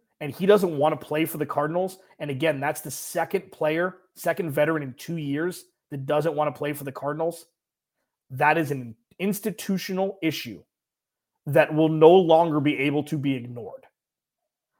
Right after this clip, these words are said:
Because there's a lot of the fan base that, that ignores the fact that Bidwell and Keim kinda run this organization like they've won multiple Super Bowls. And the, and they haven't.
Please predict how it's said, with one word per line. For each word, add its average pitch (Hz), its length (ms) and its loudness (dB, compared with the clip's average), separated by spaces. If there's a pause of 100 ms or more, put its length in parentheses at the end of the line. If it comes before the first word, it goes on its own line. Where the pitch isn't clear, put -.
Because 175 220 6
there's 185 120 2
a 220 40 10
lot 220 200 10
of 302 60 4
the 277 80 6
fan 226 260 0
base 151 200 0
that, 151 260 -4
that 160 140 2
ignores 160 560 0 (220)
the 147 300 2 (100)
fact 151 260 0
that 139 200 -4 (560)
Bidwell 165 380 6
and 156 120 -2
Keim 147 360 -2
kinda 156 180 -2
run 151 380 2
this 151 340 -2
organization 151 760 -2 (360)
like 165 240 6
they've 180 180 6
won 175 240 6
multiple 165 360 6
Super 156 260 -2
Bowls. 107 360 -8 (1500)
And 165 160 -2
the, 143 100 0
and 151 140 -4
they 147 80 -2
haven't. 131 380 -4